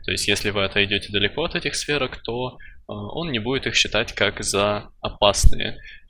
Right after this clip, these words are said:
А, как мы знаем, эти сферы взрываются только в радиусе тридцати метров. Вот так вот. То есть, если сферы всё-таки будут вдалеке, но, а, аддон будет писать вам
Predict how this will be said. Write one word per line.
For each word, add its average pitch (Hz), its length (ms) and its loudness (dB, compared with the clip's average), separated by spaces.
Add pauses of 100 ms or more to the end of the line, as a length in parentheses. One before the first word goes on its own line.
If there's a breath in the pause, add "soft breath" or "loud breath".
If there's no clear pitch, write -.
А, 95 320 -2
как 101 200 -6
мы 101 100 -4
знаем, 175 400 -4
эти 107 160 -4
сферы 151 380 0
взрываются 104 560 -2
только 160 320 -6
в - 20 -6
радиусе 110 400 0
тридцати 101 340 -4
метров. 95 360 -6 (640)
Вот 151 180 -10
так - 220 -2
вот. - 100 -16
То 104 80 -2
есть, 98 160 -2
если 104 300 0
сферы 101 320 -2
всё-таки 104 300 -6
будут 107 320 -8
вдалеке, 123 440 -2
но, 104 540 -4 (400 loud breath)
а, 98 380 -6
аддон 101 320 0
будет 98 200 -2
писать 98 340 -2
вам 98 300 -6